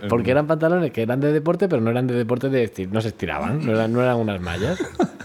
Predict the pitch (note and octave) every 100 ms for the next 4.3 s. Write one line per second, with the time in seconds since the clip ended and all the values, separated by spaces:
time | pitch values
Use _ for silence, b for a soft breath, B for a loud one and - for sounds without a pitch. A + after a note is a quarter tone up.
0 | - - - - E3+ B2+ C3 C#3 D3 A#2+
1 | G#2 A2+ A#2+ A2 C3+ D3+ C#3 D#3+ A#2 B2+
2 | B2+ A#2+ B2 A2+ A2+ A#2 A2+ C3 C3 C3
3 | B2 C3 C#3+ C#3+ A#2 D3 D#3 C#3+ G#2+ C3+
4 | - G#2 A2+